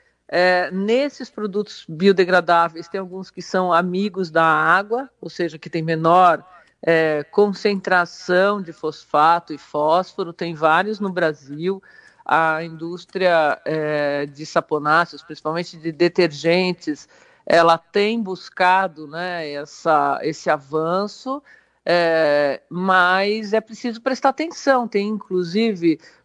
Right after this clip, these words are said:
por conta da crise econômica, as pessoas acabam bru-, buscando produtos sem rótulo, né? Produtos que vendem, são vendidos assim nos bairros e sem você saber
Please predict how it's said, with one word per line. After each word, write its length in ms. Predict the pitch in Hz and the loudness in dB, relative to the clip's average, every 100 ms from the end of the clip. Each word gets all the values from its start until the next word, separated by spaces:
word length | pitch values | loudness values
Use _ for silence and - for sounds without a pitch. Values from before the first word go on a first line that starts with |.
| _ _ | _ _
por 160 | - 165 | 0 2
conta 320 | 208 202 185 | 4 2 2
da 120 | 170 | -2
crise 480 | 160 208 214 202 185 | -2 0 2 2 0
econômica, 840 | 180 170 180 208 220 185 180 170 | 0 0 2 4 4 0 -4 0
as 120 | 170 - | 0 -2
pessoas 340 | 185 220 208 | -6 -4 -2
acabam 480 | 214 226 220 220 226 | 0 2 0 0 -8
bru-, 220 | 202 214 _ | -8 -12 _
buscando 680 | 175 190 - - 233 233 202 | -8 -8 -8 0 2 2 -2
produtos 640 | 196 196 170 226 247 247 | 0 0 2 -4 -4 -12
sem 260 | - 254 302 | -2 0 2
rótulo, 580 | 240 220 226 - 160 - | 4 4 2 -4 -10 -10
né? 320 | 294 339 226 _ - _ _ _ | -14 -12 -12 _ -20 _ _ _
Produtos 440 | 180 170 190 - | -4 -2 -6 -10
que 120 | - | -4
vendem, 380 | 208 202 202 208 | -2 2 0 0
são 160 | - 190 | -2 0
vendidos 720 | 208 220 165 185 202 180 160 | 2 0 -2 -2 -2 -4 -2
assim 340 | 160 - 180 | -2 -2 -4
nos 220 | 175 160 | -4 -6
bairros 720 | 143 165 170 190 180 160 151 147 | 2 4 4 2 0 -6 -6 -4
e 180 | 156 156 | -4 -4
sem 280 | - 190 | -4 -6
você 240 | 180 180 196 | -4 -6 -4
saber 560 | - 170 180 202 208 | -2 0 4 4 2